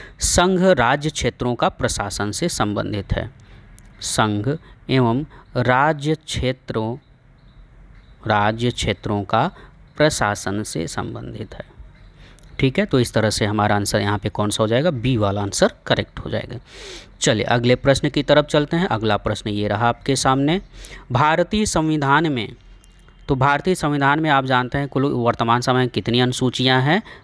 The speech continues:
तो ये कुल बारह अनुसूचियां हैं। अगर यही भारतीय संविधान के बजाय यहाँ पे लिखा होता कि भारतीय मूल संविधान में, क्या लिखा होता? भारतीय,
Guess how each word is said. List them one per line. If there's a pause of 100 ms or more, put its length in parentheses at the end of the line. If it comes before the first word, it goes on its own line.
(140)
तो
ये
कुल (400)
बारह
अनुसूचियां
हैं। (260)
अगर
यही
भारतीय
संविधान
के
बजाय
यहाँ
पे
लिखा
होता
कि (560)
भारतीय
मूल
संविधान
में, (920)
क्या
लिखा
होता?
भारतीय,